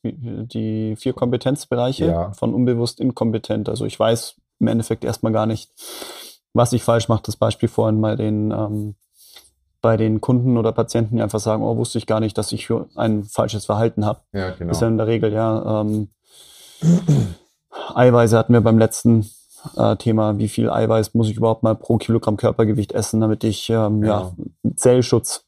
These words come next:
Speaker 1: habe? Ja, das einfach zu wissen, was sie nicht wussten,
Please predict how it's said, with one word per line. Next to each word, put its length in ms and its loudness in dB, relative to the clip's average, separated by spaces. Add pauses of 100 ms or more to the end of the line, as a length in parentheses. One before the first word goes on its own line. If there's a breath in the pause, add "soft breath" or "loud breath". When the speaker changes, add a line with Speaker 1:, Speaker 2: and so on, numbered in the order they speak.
Speaker 1:
habe? 400 0
Ja, 160 0
das 460 -8 (100)
einfach 380 -4
zu 220 0
wissen, 480 0 (280)
was 260 0
sie 80 6
nicht 280 2
wussten, 420 2